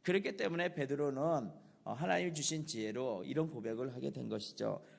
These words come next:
"주는 그리스도시요 살아계신 하나님의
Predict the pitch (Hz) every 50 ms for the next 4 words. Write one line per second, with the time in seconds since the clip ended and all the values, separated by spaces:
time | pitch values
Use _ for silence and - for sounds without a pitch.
0 | - - - 139 135 135 147 175 196 208 208 - - - - - - 135 131 135
1 | 135 - - - 127 - - - 123 123 147 185 202 - - - - - - 165
2 | 170 165 160 156 151 135 131 - - 156 170 185 190 - - - - - 160 147
3 | 139 131 120 120 120 123 127 131 139